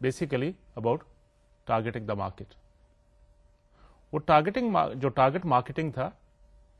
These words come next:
یا کسٹمر کو ٹارگیٹ کرنا، that was the basic theme of this course، کہ جی customer is the important۔ ٹارگیٹ کرنے کے لیے تین اسٹیجز آگے ہم دیکھیں گے کیا کیا تھی۔ اس میں میجر فرسٹ پارٹ واز سیگمنٹیشن۔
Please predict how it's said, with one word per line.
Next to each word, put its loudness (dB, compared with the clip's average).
یا -4
کسٹمر -4
کو -4
ٹارگیٹ 2
کرنا، -6
that -8
was -4
the -2
basic -4
theme -4
of -2
this -10
course، -6
کہ -6
جی -10
customer -2
is -2
the -4
important۔ -4
ٹارگیٹ 0
کرنے -2
کے -8
لیے -2
تین -6
اسٹیجز -6
آگے -6
ہم -6
دیکھیں -6
گے -8
کیا -6
کیا -8
تھی۔ -10
اس -6
میں 0
میجر 2
فرسٹ 2
پارٹ 2
واز -2
سیگمنٹیشن۔ -8